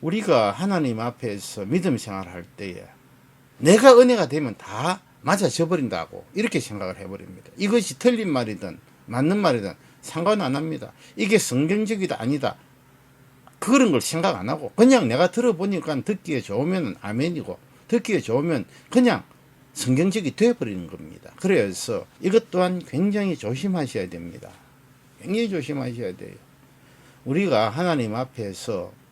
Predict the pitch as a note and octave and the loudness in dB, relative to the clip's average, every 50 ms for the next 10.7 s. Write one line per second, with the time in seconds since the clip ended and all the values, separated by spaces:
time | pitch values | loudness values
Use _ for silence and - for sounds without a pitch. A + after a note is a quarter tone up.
0 | _ _ _ _ - - A2 A#2 A#2 B2 A#2+ E3 F#3 G#3 A3+ A#3 A#3+ A#3+ A#3+ A#3+ | _ _ _ _ -12 -6 -2 2 2 4 4 4 6 6 8 8 8 8 6 6
1 | A#3+ A3+ G#3+ G#3 F#3+ - - - F#3 G3 G3+ G3+ G3+ G#3 F3+ A#2 F2 G2 F#2+ - | 4 4 2 0 -2 -2 -2 -4 -4 -2 -2 -2 -2 -4 -4 -6 -8 -10 -12 -10
2 | - E3 F#3+ G3+ G#3+ G#3 F#3 E3+ D#3 D#3 D3 C#3 - - - - - - - - | -6 -4 -2 0 0 0 0 -2 -2 -2 -4 -6 -8 -10 -14 -18 -20 -20 -6 -2
3 | - G#3 G#3 - - C#3+ B2 G#2+ G2 F2+ - - A#2+ B2+ C3+ C#3+ D#3 E3 F3+ F#3+ | 0 0 0 0 0 0 0 0 0 -2 -4 -2 -2 0 0 2 2 2 2 4
4 | F3+ E3 D3+ B2 - - D3+ E3+ F3+ F3+ F3 D#3 - - - A3+ A3 - G3+ D3 | 4 4 4 2 0 0 0 0 0 0 -4 -6 -8 -4 -2 -2 -2 -2 -4 -6
5 | A#2+ F#2+ G2+ F#2+ F2+ F2 D#2+ F2+ - - - _ _ _ _ _ _ _ _ _ | -6 -6 -6 -8 -8 -10 -12 -14 -18 -20 -20 _ _ _ _ _ _ _ _ _
6 | _ _ _ _ _ _ _ _ - G#2 G#2+ - - G3 G#3+ A3+ G#3+ G3+ F#3 D3+ | _ _ _ _ _ _ _ _ -16 -14 -6 -2 0 2 2 2 2 0 0 -2
7 | - - F#3+ G3 F3+ G#3+ G3+ G3 F#3 F#3+ - - - A#2+ C3 D#3+ G3+ A3+ A#3 A#3+ | -2 -4 -4 -4 0 0 0 0 -2 -4 -8 -10 -6 0 4 6 6 6 6 6
8 | A#3+ A#3 A#3 A3+ G3+ F3+ E3 - - - - - G#3+ F3+ C3 G2 G2 G2+ A2 A#2 | 6 6 4 4 2 0 -4 -6 -8 -14 -8 -4 -2 -2 0 0 -2 -2 0 0
9 | B2+ D#3 E3+ F#3 F#3+ F3+ F3 D#3+ - - - D3 C#3 G3 G#3+ F#3 - - D#3+ D#3+ | 0 0 0 0 0 0 -2 -4 -6 -8 -10 -8 -6 -6 -6 -6 -6 -6 -4 -2
10 | A#2 F#2+ - - - E3 D3 G2 E2+ - - - - | -2 -4 -6 -8 -10 -10 -8 -8 -10 -12 -14 -18 -18